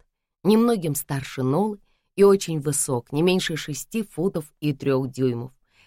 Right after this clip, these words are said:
Светлые волосы, вероятно, светло-каштановые, когда на них не падало солнце,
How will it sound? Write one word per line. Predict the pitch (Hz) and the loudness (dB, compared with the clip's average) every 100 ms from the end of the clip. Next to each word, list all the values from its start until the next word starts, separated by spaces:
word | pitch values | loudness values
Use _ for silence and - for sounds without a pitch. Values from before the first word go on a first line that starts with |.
| - | -8
Светлые | - 156 165 151 143 131 | 0 2 2 2 0 0
волосы, | 127 165 240 214 - | 2 4 4 2 0
вероятно, | 143 139 143 156 147 131 | -2 -2 0 0 0 -4
светло-каштановые, | 131 135 139 123 - 120 - 147 180 185 151 147 - _ _ | -4 -4 -4 -6 -10 -12 -6 -4 -2 -2 -4 -8 -12 _ _
когда | - 196 160 | 0 2 2
на | 156 147 | 2 2
них | 147 - | 0 -2
не | 135 | -6
падало | 131 131 127 123 123 | -2 -2 -2 -4 -4
солнце, | - 170 185 - - | -4 -4 -4 -8 -18